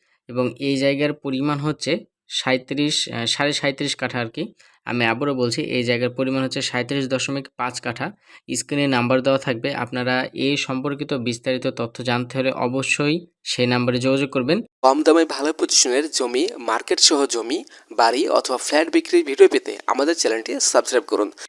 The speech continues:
Speaker 2: সাবস্ক্রাইব করার জন্য সাবস্ক্রাইব লেখাতে একবার চাপ দেন এবং পাশে একটি বেল আইকন আসবে, এখানে আরেকবার চাপ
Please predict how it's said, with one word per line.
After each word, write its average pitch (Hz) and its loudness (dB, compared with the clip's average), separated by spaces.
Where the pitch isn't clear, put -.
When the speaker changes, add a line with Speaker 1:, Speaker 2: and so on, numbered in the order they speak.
Speaker 2:
সাবস্ক্রাইব - 2
করার 170 4
জন্য 165 -2
সাবস্ক্রাইব 147 0
লেখাতে 143 -2
একবার 135 -2
চাপ 117 -2
দেন 143 -2
এবং 113 -6
পাশে 131 2
একটি 147 -2
বেল 156 4
আইকন 135 0
আসবে, 117 -4
এখানে 143 -4
আরেকবার 131 0
চাপ 101 0